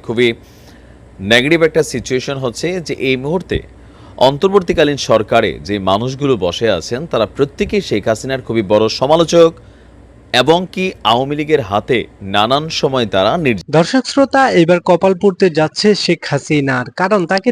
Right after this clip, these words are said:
Speaker 2: দেশে এনে খুব শীঘ্রই শাস্তি দেয়া হবে। বাংলাদেশের মানুষ যেই ছাব্বিশ তারিখের অপেক্ষায় বসেছিল কি হবে, এখন ঠিক তার আগেও শেখ হাসিনাকে দেশে এনে শাস্তির অন্তর্ভুক্ত করতে পারেন বলেই বলেছেন আসিফ নজরুল।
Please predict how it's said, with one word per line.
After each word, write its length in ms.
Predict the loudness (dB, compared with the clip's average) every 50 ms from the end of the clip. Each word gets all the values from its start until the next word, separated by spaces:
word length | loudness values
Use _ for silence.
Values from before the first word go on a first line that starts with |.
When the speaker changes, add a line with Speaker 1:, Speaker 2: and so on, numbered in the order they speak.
| 0 2 0
Speaker 2:
দেশে 200 | 0 2 2 2 2
এনে 160 | 4 2 0 0 0
খুব 120 | 0 -2 -2 -2 -4 -2
শীঘ্রই 500 | -2 -2 -2 0 0 2 2 2 2 -2 -4 -6 -6
শাস্তি 340 | -4 -4 -4 -4 -2 -2 0 0
দেয়া 180 | 0 -2 -4 -4 -4
হবে। 260 | -6 -6 -6 -6 -8 -8 -10 _ -20 -20 -20 -20 _ -4 -4
বাংলাদেশের 500 | -2 -2 -2 0 0 0 0 2 2 2 4 4
মানুষ 200 | 4 4 2 2 2 0 0
যেই 120 | 0 0 0 0 -2
ছাব্বিশ 300 | -4 -2 -2 -2 -2 -2 -2
তারিখের 320 | -2 -2 -2 0 0 2 2 2 2
অপেক্ষায় 360 | 2 0 -2 0 0 0 2 2 0
বসেছিল 420 | 0 0 -2 -6 -4 -2 0 0 0 0 0 -2
কি 100 | -2 0 0 2
হবে, 260 | 0 0 2 0 0 -2 -2 -8 -20 -16 -8 -6 -6 -4
এখন 200 | 0 0 0 0 0 -2 -2
ঠিক 140 | -2 -4 -4 -6 _ -2
তার 160 | 0 0 0 -2 -2 -2 -2
আগেও 200 | 0 2 2 2 2 0
শেখ 140 | -2 -2 0 0
হাসিনাকে 380 | 0 0 0 0 0 0 0 0 2 0
দেশে 180 | 2 2 2 2 2
এনে 140 | 2 2 0 0 0
শাস্তির 480 | 0 0 0 0 -4 -6 -4 -4 -4 -2 -4 -4
অন্তর্ভুক্ত 460 | -2 0 0 0 2 0 0 0 0 0 0 0 2
করতে 300 | 2 2 2 2 0 0 0 2
পারেন 240 | 2 2 2 2 0 0 2
বলেই 280 | 2 2 2 2 0 0 -4 -8 -16 -20 -20 _ _ -2 0
বলেছেন 340 | 2 2 2 0 0 0 0 0 -2 -4
আসিফ 240 | -4 -4 -6 -8 -4 -2 -2
নজরুল। 380 | 0 0 0 0 0 0 0